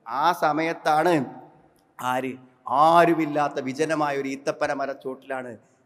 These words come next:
ആര്, മറിയം റളിയല്ലാഹു അൻഹ. എന്തേ സംഭവിച്ചത്? പൂർണ്ണ സംരക്ഷണം. വെള്ളമൊഴുക്കി കൊടുത്തു, പഴം വീഴ്ത്തി കൊടുത്തു, എല്ലാം. മാത്രമല്ല, സമാശ്വാസത്തിൻ്റെ വചനം പറഞ്ഞില്ലേ,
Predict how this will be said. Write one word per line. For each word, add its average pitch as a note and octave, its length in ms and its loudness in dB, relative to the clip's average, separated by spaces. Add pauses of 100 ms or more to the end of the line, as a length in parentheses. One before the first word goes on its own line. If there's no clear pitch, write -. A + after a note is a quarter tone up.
(120)
ആര്, B2+ 240 -2
മറിയം A#2+ 360 -10
റളിയല്ലാഹു A2 440 -14
അൻഹ. - 480 -14
എന്തേ F3 320 0
സംഭവിച്ചത്? F3 600 0 (200)
പൂർണ്ണ C#4+ 440 2
സംരക്ഷണം. A3 580 2 (1800)
വെള്ളമൊഴുക്കി D3+ 680 -4
കൊടുത്തു, C#3+ 480 -12 (500)
പഴം D#3 360 6
വീഴ്ത്തി F#3+ 320 10
കൊടുത്തു, D#3+ 420 -4 (120)
എല്ലാം. A#3 580 2 (560)
മാത്രമല്ല, D#3 360 -4
സമാശ്വാസത്തിൻ്റെ F3 1160 -2
വചനം E3+ 460 2
പറഞ്ഞില്ലേ, C#3 340 0